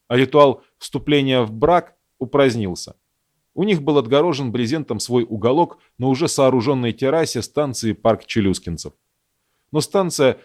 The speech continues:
так и не стала их новым домом. Отчаяние, боль и смерть обитали здесь. Постоянно кто-то кричал, плакал, умирал.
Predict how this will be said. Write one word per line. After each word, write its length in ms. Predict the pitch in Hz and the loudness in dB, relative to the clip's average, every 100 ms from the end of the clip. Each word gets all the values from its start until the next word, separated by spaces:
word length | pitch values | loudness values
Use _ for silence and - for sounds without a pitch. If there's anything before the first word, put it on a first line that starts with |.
| _ | _
так 200 | 170 170 | -8 -4
и 60 | 151 | -4
не 100 | 139 | -4
стала 420 | - 143 156 151 | -2 2 4 4
их 320 | 107 117 - | 0 -6 -6
новым 360 | 107 104 101 92 | -4 -2 -4 -2
домом. 340 | 90 85 76 _ _ _ _ _ _ | -2 -4 -10 _ _ _ _ _ _
Отчаяние, 960 | 120 - - 175 156 143 127 117 98 _ _ | -4 -4 -2 0 2 0 -2 -2 -4 _ _
боль 320 | 107 147 147 | 0 2 2
и 80 | 139 | 0
смерть 560 | - 147 139 104 - - _ - | -6 -2 0 0 -2 -14 _ -8
обитали 520 | 113 113 - 117 110 | -4 -2 0 0 0
здесь. 440 | 98 95 85 - _ _ _ _ _ | -2 -6 -6 -8 _ _ _ _ _
Постоянно 500 | - - 180 190 156 | -6 0 4 4 2
кто-то 280 | 131 151 139 | -2 -4 -6
кричал, 680 | - 135 120 - 147 143 117 | -6 -6 -4 2 4 4 2
плакал, 680 | - 113 131 - 110 104 _ _ - | -4 2 2 2 -4 -6 _ _ -8
умирал. 640 | 120 123 120 123 117 - | -2 4 6 6 6 0